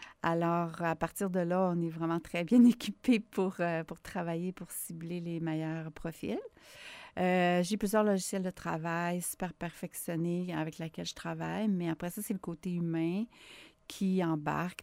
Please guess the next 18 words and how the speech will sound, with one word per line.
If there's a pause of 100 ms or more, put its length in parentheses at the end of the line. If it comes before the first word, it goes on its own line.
puis
avec
l'expérience
de
vie.
Puis
comme
je
rencontre
tous
les
clients
depuis
quatorze
ans,
je,
je, (280)
je